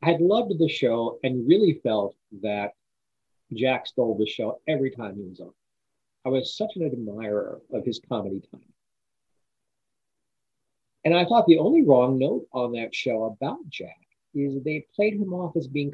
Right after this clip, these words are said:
kind of unattractive. I thought, "This is a very handsome man. I, I don't know why they're, you know, it doesn't fit the character. He's almost too good looking for it." But I go to his house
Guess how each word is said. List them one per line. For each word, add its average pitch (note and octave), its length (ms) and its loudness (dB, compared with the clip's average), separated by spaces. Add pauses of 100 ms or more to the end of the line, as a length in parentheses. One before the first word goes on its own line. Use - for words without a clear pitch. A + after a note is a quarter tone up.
kind D#3 160 -2
of C3+ 80 -6
unattractive. C3+ 680 -6
I E3 140 -8
thought, A#3 160 -8 (720)
"This - 80 -18
is D#4+ 60 -2
a A#3+ 100 4
very F3 300 6
handsome D#3 440 0
man. C#3+ 320 -6
I, A#2+ 180 -10
I B2 40 -4
don't D3 180 -4
know C#3 120 -4
why C#3 360 2
they're, C3+ 300 0
you C#3+ 140 -2
know, A#2+ 280 -8 (640)
it D3+ 120 -2
doesn't G3+ 360 0
fit E3 180 -2
the D3 60 -4
character. E3 500 -4
He's C3 160 -2
almost C#3+ 420 -2
too B2+ 60 -6
good A#2 160 -6
looking G#2+ 300 -8 (140)
for - 100 -20
it." - 120 -20 (880)
But A#3 120 -6
I C#4 40 -6
go A3 140 -2
to A#3+ 100 -4
his - 160 -8
house - 360 -20